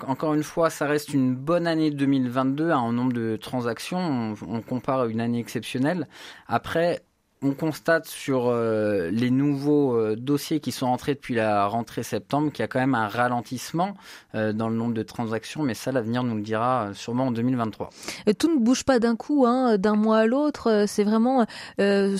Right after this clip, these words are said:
Speaker 2: parfois finalement, euh, des, des tendances qui s'opèrent sur plusieurs mois, voire une année entière.
Speaker 1: Effectivement, l'immobilier, c'est pas comme la bourse, euh,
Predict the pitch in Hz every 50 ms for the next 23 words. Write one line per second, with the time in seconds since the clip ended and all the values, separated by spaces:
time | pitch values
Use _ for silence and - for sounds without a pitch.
0 | - - 233 220 - - - 247 254 - - 220 214 208 208 214 233 254 254 233
1 | 208 196 196 180 190 190 175 175 - _ - 269 277 262 220 262 277 302 302 269
2 | - - 247 226 - - 233 220 - 240 247 269 262 - - - - 220 220 -
3 | _ - - 226 226 233 240 233 220 233 254 240 214 220 220 220 226 247 254 269
4 | 269 240 202 185 190 208 226 240 254 233 240 - - 208 220 254 254 226 214 220
5 | 247 - - 214 202 185 180 175 170 - - - - - - _ - 151 135 -
6 | 165 147 - - 180 175 185 190 196 185 156 147 147 147 143 151 147 151 165 175
7 | 175 - 143 - 156 151 - 180 160 151 143 139 143 156 165 160 - - 143 123
8 | 120 117 113 113 113 110 110 107